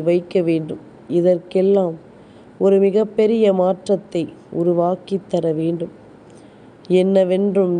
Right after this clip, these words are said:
ஏதுவென்றும் நின்று கொண்டு அத்தனை விஷயங்களையும்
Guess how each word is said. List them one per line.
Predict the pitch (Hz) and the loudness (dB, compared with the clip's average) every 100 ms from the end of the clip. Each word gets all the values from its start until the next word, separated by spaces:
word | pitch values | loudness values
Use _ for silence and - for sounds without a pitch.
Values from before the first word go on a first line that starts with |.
| 170 | 2
ஏதுவென்றும் | 180 190 185 175 170 160 160 151 - - - | 2 2 0 0 -2 -2 -4 -6 -16 -12 -2
நின்று | 185 196 202 190 - | 0 2 2 0 0
கொண்டு | 185 185 175 160 - - | -2 0 -2 -4 -8 -8
அத்தனை | 175 170 - 196 180 | -6 -4 0 0 2
விஷயங்களையும் | 170 170 190 180 170 165 160 160 | -2 -2 -2 -2 -2 0 -2 -6